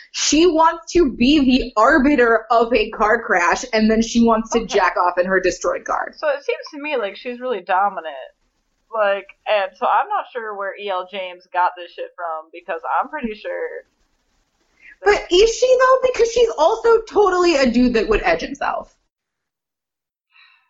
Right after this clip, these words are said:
Speaker 1: Maybe Bella Swan's a switch.
Speaker 2: I think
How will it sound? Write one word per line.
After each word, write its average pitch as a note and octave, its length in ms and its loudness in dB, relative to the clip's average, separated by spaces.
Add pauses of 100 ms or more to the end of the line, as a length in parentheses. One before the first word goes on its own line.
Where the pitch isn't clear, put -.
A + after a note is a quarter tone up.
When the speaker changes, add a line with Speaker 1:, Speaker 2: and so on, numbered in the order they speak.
(120)
Speaker 1:
Maybe G#4 300 4 (140)
Bella G4+ 340 4
Swan's C#4 360 2
a G#3+ 60 2
switch. - 640 -10 (640)
Speaker 2:
I F#3+ 140 -4
think E3 180 -20